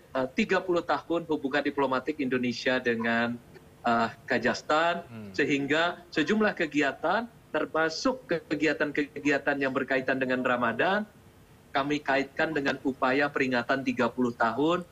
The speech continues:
Speaker 1: hubungan Indonesia dengan, eh, Kazakhstan. Dan seperti yang disampaikan Pak Dubes dari Qatar, kami juga, eh, biasanya hampir tiap malam pa-, pasti akan diundang oleh pihak, eh, embassy-embassy yang lain untuk iftar, termasuk biasanya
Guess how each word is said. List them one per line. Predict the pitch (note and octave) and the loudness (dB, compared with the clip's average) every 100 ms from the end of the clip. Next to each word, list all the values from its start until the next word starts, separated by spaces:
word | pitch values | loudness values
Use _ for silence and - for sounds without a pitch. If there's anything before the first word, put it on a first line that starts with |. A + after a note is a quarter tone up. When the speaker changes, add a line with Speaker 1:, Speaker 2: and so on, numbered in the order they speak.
| - - | -16 -6
Speaker 1:
hubungan | B2 B2 B2 | -2 0 -2
Indonesia | B2 A#2 A2+ B2+ | -2 -2 0 0
dengan, | A#2+ G#2+ A2 A2+ A#2 A#2 - - | 0 2 2 2 0 -4 -14 -6
eh, | A2+ A2+ | 0 0
Kazakhstan. | A#2 A2 A2+ - C3 B2 G#2+ - - - | 0 0 -2 0 0 2 0 -8 -10 -2
Dan | E3 | 0
seperti | E3+ E3 D#3+ | 0 0 0
yang | D#3+ | 0
disampaikan | D3+ D3+ D3+ D3+ C#3+ | 0 -2 0 -2 0
Pak | C#3 C3+ | 0 0
Dubes | C3+ D#3 - | 0 0 0
dari | C3 B2+ | -2 0
Qatar, | B2+ B2 F3 G3 A3+ - - - | 0 -2 2 2 0 -4 -20 -6
kami | C3+ C#3+ D#3 | -4 -2 -2
juga, | C#3+ B2+ C3 E3 F3 | -2 0 2 2 2
eh, | C#3 B2+ B2+ | 0 2 0
biasanya | A#2+ C#3+ C3+ C#3+ | 0 0 0 0
hampir | F#3+ G3 C4+ A3+ | 2 0 0 0
tiap | G3 - | 0 0
malam | D3 B2+ B2 A#3+ - - - - | 0 2 2 0 -8 -20 -10 -2
pa-, | D3 - | -2 -2
pasti | - D3+ F#3 | -8 -4 -2
akan | E3+ E3 D3+ | 0 -2 0
diundang | D#3 D3 C#3+ D#3 D#3+ | 0 0 0 -2 0
oleh | C#3+ C#3+ C#3+ - | 0 0 -2 -2
pihak, | C3+ B2 D3+ D3+ - - - - | -4 0 0 0 -4 -20 -20 -2
eh, | C#3 C#3+ D#3 | 0 2 0
embassy-embassy | D3 D3 E3+ D3 C#3+ C#3 D3 | 0 0 2 0 0 0 0
yang | C#3 | 0
lain | B2+ C3+ A3 - - | 0 0 -2 -6 -10
untuk | C3 B2+ | -8 -4
iftar, | C3+ - D#3+ E3+ E3+ - - | -4 -2 0 0 -2 -10 -4
termasuk | C#3 C3+ - B2+ | -2 0 -2 0
biasanya | C#3+ C3 C3+ C3 D3+ G3 | 2 2 0 0 2 0